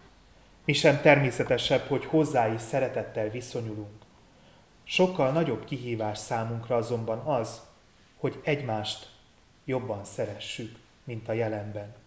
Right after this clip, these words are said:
S nem csak a szavak szintjén, hanem sokkal inkább tetteink által.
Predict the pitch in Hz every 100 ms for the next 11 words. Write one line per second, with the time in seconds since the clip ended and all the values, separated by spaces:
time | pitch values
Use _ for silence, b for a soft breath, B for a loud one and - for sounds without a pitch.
0 | - - _ b b b b b b b
1 | - 175 190 190 175 135 - 170 139 -
2 | - 135 123 - 143 139 131 120 117 -
3 | 160 - 123 120 113 104 - 135 127 -
4 | 107 104 - 101 95 - 113 101